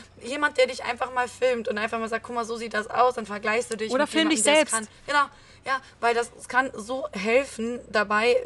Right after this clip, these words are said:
Speaker 1: selbst ich mach das noch. Weil man, es schleichen sich halt immer wieder Fehler ein.
Speaker 2: Ja, gerade auch wenn du eine neue Übung
Speaker 1: Mhm.
Speaker 2: ausprobierst oder so. Man geht halt dann auch davon aus, ich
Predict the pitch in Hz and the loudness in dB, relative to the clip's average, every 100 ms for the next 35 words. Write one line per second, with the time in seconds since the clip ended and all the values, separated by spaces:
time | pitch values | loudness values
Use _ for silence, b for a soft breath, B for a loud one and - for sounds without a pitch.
0 | - 208 240 - - - 226 220 - 196 | -2 2 2 0 -12 -10 -6 -6 -8 -12
1 | 175 190 185 b b b - 220 220 214 | -10 -10 -12 b b b -4 0 2 0
2 | 202 - - 202 208 214 214 196 202 208 | -4 -8 -4 -2 -2 -4 -4 -4 -2 -2
3 | 190 196 196 170 196 190 - 196 196 226 | -2 -6 -12 -8 -6 -6 -6 2 4 6
4 | 226 226 208 214 214 202 190 214 214 214 | 6 6 4 -2 -4 -6 -4 -4 -6 -8
5 | 196 190 190 202 190 190 185 208 202 190 | -8 -6 -8 -10 -12 -10 -10 -10 -10 -6
6 | 202 196 196 240 233 214 214 208 - 208 | -6 -4 -4 0 0 2 0 0 -2 -4
7 | - 208 180 226 - B B B - - | 0 4 6 6 2 B B B -8 -8